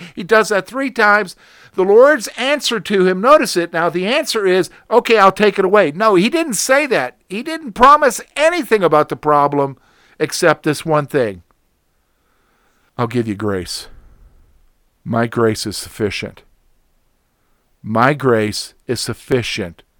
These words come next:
for you." Do you understand that? You gotta look beyond the problem to the Lord, because the Lord's going to give you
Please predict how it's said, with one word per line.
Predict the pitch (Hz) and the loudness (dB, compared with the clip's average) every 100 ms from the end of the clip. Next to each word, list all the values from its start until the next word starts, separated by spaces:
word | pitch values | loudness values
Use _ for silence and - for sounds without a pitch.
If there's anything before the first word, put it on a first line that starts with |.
| _ _ | _ _
for | _ 123 110 | _ -6 -4
you." | 113 95 80 _ _ _ _ _ _ _ _ _ _ _ _ _ _ _ _ - | -2 -4 -8 _ _ _ _ _ _ _ _ _ _ _ _ _ _ _ _ -8
Do | 127 | -4
you | 135 | -4
understand | 143 - 143 147 | -6 -6 -8 -6
that? | 147 151 - _ _ _ _ _ _ _ _ _ _ - | -8 -10 -14 _ _ _ _ _ _ _ _ _ _ 0
You | 143 | 4
gotta | 147 | 4
look | 135 180 - | 4 2 2
beyond | 185 185 | 2 2
the | 170 | 0
problem | - 147 131 123 123 123 - _ _ _ _ _ _ _ _ _ _ _ _ _ _ _ _ - | 2 4 4 4 0 -2 -14 _ _ _ _ _ _ _ _ _ _ _ _ _ _ _ _ 0
to | 180 | 2
the | 202 | 4
Lord, | 190 131 120 120 117 - | 4 6 4 2 -2 -14
because | 110 131 107 | -8 -6 -4
the | 117 | -2
Lord's | 139 185 143 123 - - | 2 4 4 2 -4 -10
going | 135 147 135 | -2 -2 -2
to | |
give | 110 151 160 131 | -4 0 0 0
you | 120 113 110 | -4 -4 -4